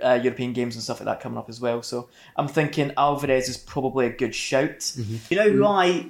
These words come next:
Speaker 3: do you know I am, who think I could be quite a good differential is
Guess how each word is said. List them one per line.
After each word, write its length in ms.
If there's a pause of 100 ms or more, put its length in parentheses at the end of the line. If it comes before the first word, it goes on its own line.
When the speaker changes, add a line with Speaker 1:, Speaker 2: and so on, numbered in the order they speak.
(200)
Speaker 3:
do 80
you 20
know 120
I 80
am, 300 (160)
who 180
think 220
I 140 (100)
could 100
be 140
quite 300
a 120
good 180
differential 580
is 500